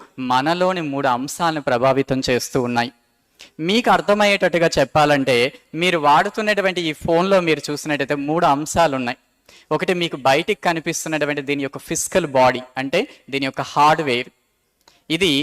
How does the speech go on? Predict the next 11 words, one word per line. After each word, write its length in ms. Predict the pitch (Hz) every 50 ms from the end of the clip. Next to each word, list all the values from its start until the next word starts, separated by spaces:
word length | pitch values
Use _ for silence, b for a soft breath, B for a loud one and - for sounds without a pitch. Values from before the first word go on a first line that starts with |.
| 151 - - -
దీని 220 | 139 131 143 139 143
శరీరం 560 | - - - 139 131 139 143 143 135 127 139 -
పైకి 260 | 139 127 135 139 -
కనిపించే 540 | - - 139 131 127 - 135 131 123 - 135
ఈ 120 | 123 123 123
పెట్టె. 440 | _ - 139 120 - - 131 120 - _ _ _ _ _ _ _ _ _ _ _ _ _ _ _ _ b b b b b b b
దీని 300 | 139 139 170 185 196 202
లోపల 540 | 185 165 147 143 151 170 214 - - 254 240
ఉండేటువంటి 440 | 233 226 220 220 214 202 196 190 185
దీని 240 | 165 143 160 156 156
సాఫ్ట్‌వేర్ 680 | - - - 156 160 180 - - - 175 139 123 -